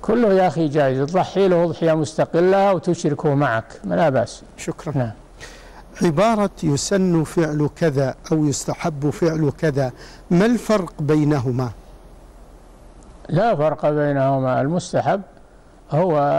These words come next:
Speaker 1: السنة، المراد بالسنة هنا ما، آه، يثاب فاعله ولا يعاقب تاركه.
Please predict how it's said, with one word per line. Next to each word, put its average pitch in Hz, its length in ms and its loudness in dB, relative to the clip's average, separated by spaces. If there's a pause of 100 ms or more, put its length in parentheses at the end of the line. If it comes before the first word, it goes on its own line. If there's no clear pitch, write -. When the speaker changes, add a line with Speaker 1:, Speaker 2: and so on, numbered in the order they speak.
Speaker 1:
السنة، 135 800 -2
المراد 160 460 0
بالسنة 143 520 -2
هنا 160 300 0
ما، 156 340 0 (600)
آه، 147 680 2
يثاب 160 500 0
فاعله 156 560 0 (960)
ولا 160 360 2
يعاقب 165 1080 0
تاركه. 135 760 -2